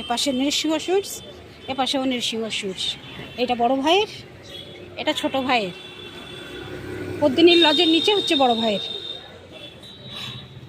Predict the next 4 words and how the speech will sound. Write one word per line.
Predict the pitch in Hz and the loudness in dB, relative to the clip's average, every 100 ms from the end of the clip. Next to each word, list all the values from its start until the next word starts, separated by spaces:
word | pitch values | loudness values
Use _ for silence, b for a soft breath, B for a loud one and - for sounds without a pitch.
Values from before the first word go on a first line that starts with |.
| - - - - - _ _ _ _ _ | -14 -14 -14 -14 -18 _ _ _ _ _
আজকের | - 233 226 247 240 - - - | -8 -4 0 2 0 -2 -6 0
ওয়েদারটা | 240 254 262 277 208 - | 2 4 4 2 -4 -2
ভীষণ | 226 - 285 294 240 | 0 2 4 4 4
ভালো, | 240 | 6